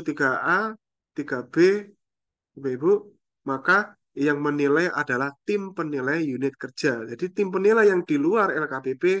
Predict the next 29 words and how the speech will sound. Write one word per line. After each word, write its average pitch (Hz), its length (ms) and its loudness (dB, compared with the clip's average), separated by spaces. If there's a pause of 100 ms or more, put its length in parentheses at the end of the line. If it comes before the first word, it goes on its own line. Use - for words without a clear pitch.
(640)
itu 151 160 -6
namanya 151 480 -2
tim 185 240 -2
penilai 151 560 -2
unit 143 160 -6
kerja. 127 480 0
Kalau 131 240 -10 (800)
tim 160 180 2
penilai 156 240 2
pusat 156 380 0
itu 190 160 0
adalah 143 240 2
tim 143 100 -2
penilai 147 220 0
L 143 80 -10 (180)
K - 60 -20
P 120 160 -12
P. - 20 -20 (240)
Jadi 131 220 0
ini 185 160 8
ya 151 80 8
keduduk-, 143 400 -2 (320)
kalau 165 240 2
tim 175 240 4
penilai 196 320 4
unit 185 160 4
kerja 175 240 0
kedudukannya 151 480 -12
di 185 240 -2